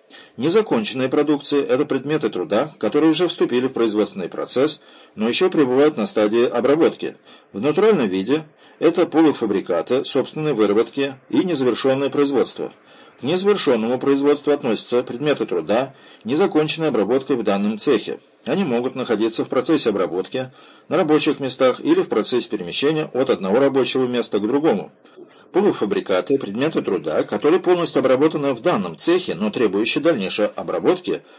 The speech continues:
в других цехах. Расходы будущих периодов — это затраты, связанные с перспективной подготовкой производства новых видов продукции и их освоением.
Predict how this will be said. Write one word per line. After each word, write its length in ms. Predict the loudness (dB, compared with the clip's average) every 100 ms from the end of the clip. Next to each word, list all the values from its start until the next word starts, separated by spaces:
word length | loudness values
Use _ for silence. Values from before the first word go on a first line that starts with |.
| -16
в 100 | -10
других 440 | -2 0 2 0 0
цехах. 580 | -4 -4 -2 -2 -4 -18 _ _ _ _ _ _ _ _ _
Расходы 500 | 4 4 4 2 4
будущих 440 | 4 4 4 0
периодов — 500 | 0 2 4 4 2
это 240 | 0 0 2
затраты, 460 | 2 2 2 2
связанные 440 | 2 2 2 2 -4
с 60 |
перспективной 800 | 0 0 2 -2 0 0 0 -2 -4 -4
подготовкой 580 | 0 2 4 2 0 -2
производства 540 | -2 2 2 2 0
новых 340 | 0 0 0
видов 260 | 0 0 0
продукции 600 | 2 2 2 0 0 -2 -6 -20 -14
и 140 | 0 2
их 340 | 2 2 2
освоением. 560 | 2 4 4 4 2